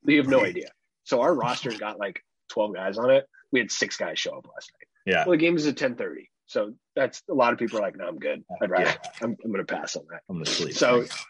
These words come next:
Speaker 1: it, it totally depends. But they, they brought a full roster. They were ready to play. Crush it. New unis came in. So we were, we had a little extra motivation last night.
Speaker 2: Yeah.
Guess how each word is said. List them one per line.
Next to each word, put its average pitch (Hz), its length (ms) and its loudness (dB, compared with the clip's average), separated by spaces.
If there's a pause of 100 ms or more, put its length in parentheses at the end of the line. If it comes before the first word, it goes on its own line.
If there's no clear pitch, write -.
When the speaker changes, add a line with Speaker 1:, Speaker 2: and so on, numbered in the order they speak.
(100)
Speaker 1:
it, 147 220 2
it 143 260 2
totally 139 460 4
depends. 104 500 -8
But 117 120 -6
they, 147 100 6
they 143 180 2
brought 131 260 4
a - 40 2
full 117 200 -2
roster. 101 360 -2
They 107 100 -4
were 107 80 -4
ready 101 220 -2
to 87 240 -14
play. 117 260 -4 (140)
Crush 123 300 2
it. 104 100 -2
New 151 160 8
unis 160 400 8
came 113 240 0
in. 175 260 -6 (220)
So - 160 -2
we 139 160 8
were, 135 240 8
we 127 100 4
had 135 80 4
a 135 40 4
little 131 140 6
extra 120 320 2
motivation 117 640 2
last 139 220 -2
night. 151 200 2
Speaker 2:
Yeah. - 180 0